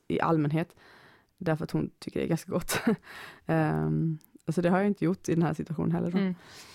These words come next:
Speaker 1: Och sen så skulle jag, ehm, ringa ett samtal och prata med en, eh, en gammal elev om, om hennes häst.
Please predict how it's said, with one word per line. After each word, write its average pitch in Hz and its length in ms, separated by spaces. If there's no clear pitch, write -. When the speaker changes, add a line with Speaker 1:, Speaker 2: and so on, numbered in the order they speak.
Speaker 1:
Och 190 100
sen 196 180
så 190 100
skulle 190 220
jag, 175 180
ehm, 165 680
ringa 170 420
ett 165 180
samtal 185 400
och 180 60
prata 170 300
med 165 120
en, 165 260
eh, - 420
en 165 160
gammal 165 240
elev 170 300
om, 170 200
om 165 180
hennes 175 300
häst. - 320